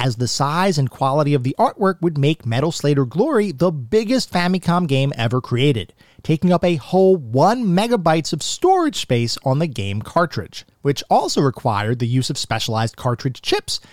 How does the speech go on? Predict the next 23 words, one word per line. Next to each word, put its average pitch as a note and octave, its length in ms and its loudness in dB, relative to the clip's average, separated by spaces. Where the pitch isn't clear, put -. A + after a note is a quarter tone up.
in E3 140 0
order F#3 300 2
to F#3+ 40 2
make C3+ 220 0
the F#3+ 80 -2
game B2 300 0
runnable C3 580 0
on G#2+ 160 -2
the B2 80 -2
Famicom G2 480 -4
system. D2+ 400 -2
These D4+ 300 4
technical A#3 400 -2
requirements C3 600 0
caused C#3 400 2
the A#2+ 80 -6
cost D#3 340 0
of C3+ 80 -6
the B2 60 -4
game's C#3 280 0
production B2 460 0
to D3 140 -6
soar, A#2+ 680 -2